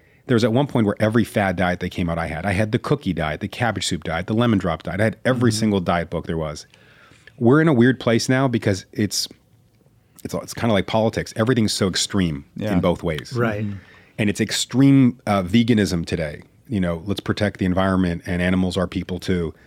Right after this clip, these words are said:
Speaker 1: And on the other hand, it's extreme carnivorism today.
Speaker 3: Mm-hmm.
Speaker 2: Mm-hmm.
Speaker 1: You know, eat like a caveman, you know, and if you see an animal walking down the street, bite it, eat it.
Speaker 3: <laughs>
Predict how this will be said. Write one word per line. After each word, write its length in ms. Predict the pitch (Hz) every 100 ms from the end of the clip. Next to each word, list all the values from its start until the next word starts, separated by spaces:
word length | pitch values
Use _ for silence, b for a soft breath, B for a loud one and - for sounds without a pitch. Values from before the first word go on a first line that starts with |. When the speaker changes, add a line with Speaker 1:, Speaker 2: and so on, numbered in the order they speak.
| b
Speaker 1:
And 80 | 104
on 80 | 104
the 100 | 110
other 140 | 110 101
hand, 200 | 101 92
it's 120 | -
extreme 520 | 98 - 110 107 104
carnivorism 800 | - - 139 107 95 90 80 85
today. 420 | - 80 80 78 -
Speaker 3:
Mm-hmm. 360 | 120 113 110
Speaker 2:
Mm-hmm. 440 | 120 107 110 110 107
Speaker 1:
You 60 |
know, 140 | 92 85
eat 160 | 113 107
like 160 | 104
a 60 | 92
caveman, 800 | - 107 101 95 87 78 73 78
you 120 | 95
know, 220 | 87 87 85
and 280 | 92 90 87
if 160 | 92
you 80 | 95
see 200 | - 107
an 80 | 98
animal 300 | 101 101 98
walking 260 | 95 92 98
down 100 | 92
the 80 |
street, 280 | 90 - 92 92 85
bite 200 | 110 85
it, 180 | - - - -
eat 140 | 107 -
it. 840 | 160 - 175 160 - 143 -
Speaker 3:
<laughs> 0 | -